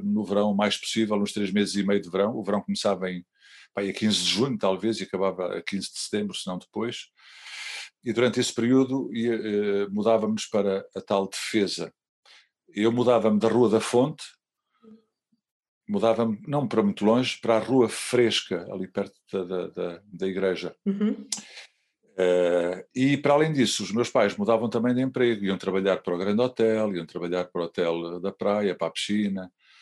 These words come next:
Speaker 1: eh, de maneira a conseguir, eh, dobrar o salário o mais possível, não é? Mas de inverno, os meus pais trabalhavam num sítio improvável, estava a dizer, chamado Seminário da Imaculada Conceição.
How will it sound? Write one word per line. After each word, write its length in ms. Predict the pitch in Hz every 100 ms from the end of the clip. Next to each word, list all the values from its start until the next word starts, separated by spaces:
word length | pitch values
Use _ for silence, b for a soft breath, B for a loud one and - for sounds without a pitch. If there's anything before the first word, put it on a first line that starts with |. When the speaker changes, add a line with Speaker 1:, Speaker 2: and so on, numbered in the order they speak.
| b b b _
Speaker 1:
eh, 720 | 82 80 80 82 82 80 80 80 78 80 80 80 78 80 _ _
de 120 | - 95
maneira 440 | 92 95 92 -
a 60 | 92
conseguir, 580 | 92 92 - 92 90
eh, 220 | 92 95 - _ b b b b b -
dobrar 340 | 95 90 92
o 60 | 90
salário 580 | - 101 143 127 87 85
o 40 |
mais 240 | 87 82
possível, 420 | - - 113 95 85
não 100 | 90
é? 80 | - _ _ B B B B -
Mas 220 | 143 131
de 100 | 180
inverno, 560 | 165 131 110 98 120
os 140 | 120 104
meus 140 | 120
pais 180 | 127 120
trabalhavam 420 | 120 110 113 113
num 100 | 107
sítio 300 | 107 107 113
improvável, 460 | 104 98 95 104 107
estava 240 | 107 95
a 20 |
dizer, 280 | 87 90 107
chamado 340 | - 107 95 -
Seminário 540 | 92 95 98 98 101
da 80 | 92
Imaculada 380 | 87 - 95 95
Conceição. 580 | 95 - 87 - 78